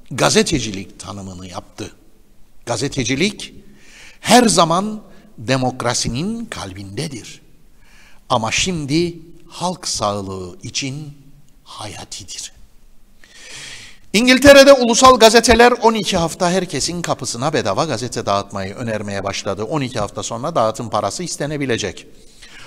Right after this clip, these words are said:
Bu arada ülkedeki tüm gazete sahipleri ve yöneticileri ortak bir noktada buluşup reklam veren şirketlere çağrı yaptı. "Şu anda İngiliz gazeteciliğinin önünü kesme değil,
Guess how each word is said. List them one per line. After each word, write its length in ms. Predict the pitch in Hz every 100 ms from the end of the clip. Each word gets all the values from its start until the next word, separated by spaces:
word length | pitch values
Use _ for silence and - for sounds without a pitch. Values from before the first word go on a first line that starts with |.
| -
Bu 100 | 214
arada 320 | 262 247 247 254
ülkedeki 500 | 214 226 214 - 226
tüm 220 | 277 226
gazete 360 | 151 131 131
sahipleri 560 | 113 113 113 - 104 107
ve 60 | 107
yöneticileri 840 | 107 110 113 104 107 110 190 208 - - -
ortak 480 | 127 117 220 226 143
bir 140 | 110
noktada 400 | 101 98 98 92
buluşup 460 | 98 98 175 165 - - - - - - - - - 117
reklam 480 | 131 131 156 180 139
veren 220 | 113 101
şirketlere 640 | 117 - 101 - 101 95
çağrı 300 | - 110 127
yaptı. 480 | 139 139 165 170 - - - - - -
"Şu 180 | - 269
anda 360 | 226 156 139
İngiliz 560 | - 185 175 135 113 107
gazeteciliğinin 880 | 117 113 113 120 110 110 110 131 170
önünü 420 | - 117 113 117
kesme 420 | - 110 - 107
değil, 460 | 120 156 220 220